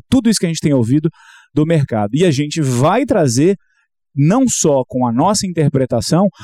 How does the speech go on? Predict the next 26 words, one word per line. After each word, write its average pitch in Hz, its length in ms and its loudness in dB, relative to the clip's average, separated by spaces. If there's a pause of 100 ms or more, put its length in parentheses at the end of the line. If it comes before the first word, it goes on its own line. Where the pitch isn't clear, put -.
(160)
mas 151 180 2
a - 20 4
gente 196 160 0
vai 208 120 2
trazer 208 240 2
aqui 262 360 2
pras 160 220 2
nossas 202 260 0
sessões 180 360 0
também 165 380 0
estes 185 260 -2
convidados. 180 500 -2
A 113 120 -8
gente 135 120 -8
espera 127 360 0
que 123 100 -6
ao 113 100 0
longo 131 560 2 (320)
daqui 131 260 0
das 131 160 0
próximas 123 520 0
semanas, 113 480 -2 (280)
sempre 180 440 -2
com 160 200 -4
um 135 160 -2
novo, 196 500 2